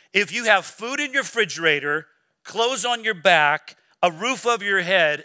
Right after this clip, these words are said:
and a place to sleep, you are richer than seventy-five percent of the world we live in.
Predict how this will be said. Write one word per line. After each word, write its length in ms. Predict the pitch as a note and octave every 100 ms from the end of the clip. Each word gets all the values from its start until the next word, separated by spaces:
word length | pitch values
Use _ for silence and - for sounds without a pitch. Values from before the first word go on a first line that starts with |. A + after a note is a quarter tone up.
| -
and 100 | F3+
a 60 |
place 460 | - F3 A3 B3+ -
to 120 | A#3
sleep, 640 | G3 - F3+ G#3 D#3+ C#3 _
you 220 | D3+ G3 G3
are 100 | F3
richer 460 | E3 G#3+ - D#3+
than 180 | D3 D#3
seventy-five 960 | - - G3 F#3+ G3 G3+ - F3 E3+
percent 540 | E3 D3 - F#3 D3 - -
of 160 | D3+ -
the 80 |
world 580 | B2+ A#2+ D#3+ C3+ A#2 A#2 _
we 160 | C#3 C3+
live 240 | C3
in. 60 | A#2